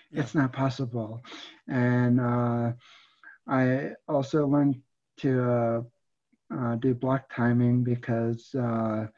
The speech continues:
Speaker 2: you will wanna take a lot of breaks, uh, if you're like me, because information overload is real.
Speaker 1: Yeah, it is.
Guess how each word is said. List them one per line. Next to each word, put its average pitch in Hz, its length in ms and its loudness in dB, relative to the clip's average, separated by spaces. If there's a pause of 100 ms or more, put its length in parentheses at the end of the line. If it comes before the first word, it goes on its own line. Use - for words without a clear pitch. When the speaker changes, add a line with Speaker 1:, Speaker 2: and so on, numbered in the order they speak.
(640)
Speaker 2:
you 156 160 6
will 156 180 6
wanna 143 280 4
take 131 280 -4
a 135 40 -2
lot 127 240 2
of 120 140 0
breaks, 123 640 0 (280)
uh, 113 420 0 (180)
if 143 180 -2
you're 120 320 2
like 117 280 -2
me, 120 320 2
because 117 580 -4 (920)
information 160 600 4
overload 123 600 2
is 113 320 -4
real. 107 500 -4 (580)
Speaker 1:
Yeah, 123 200 -6
it 139 140 -2
is. 120 500 -2